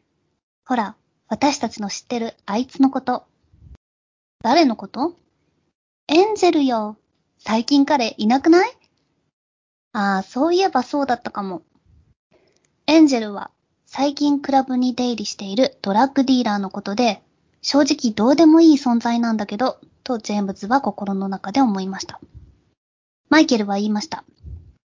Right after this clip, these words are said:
「あいつうざかったじゃん？でももう大丈夫。あいつはもう消したから。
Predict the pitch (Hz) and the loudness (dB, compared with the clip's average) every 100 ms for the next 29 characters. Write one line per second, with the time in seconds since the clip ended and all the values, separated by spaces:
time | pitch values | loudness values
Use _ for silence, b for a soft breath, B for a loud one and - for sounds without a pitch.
0 | _ _ - 208 208 - 220 - 202 240 | _ _ -6 -4 -4 -6 -10 -6 -2 -2
1 | - 311 311 202 196 190 254 370 _ _ | 0 -2 -2 -6 -8 -4 -2 -2 _ _
2 | _ _ _ _ - 226 220 233 269 233 | _ _ _ _ 0 2 4 4 4 4
3 | 285 311 269 - 208 - _ _ _ _ | 2 2 0 -2 -10 -12 _ _ _ _
4 | 220 240 - 247 226 190 - 202 - 277 | -4 -4 -4 -4 -4 -6 -10 -10 -4 -4
5 | 277 202 185 | -2 -8 -8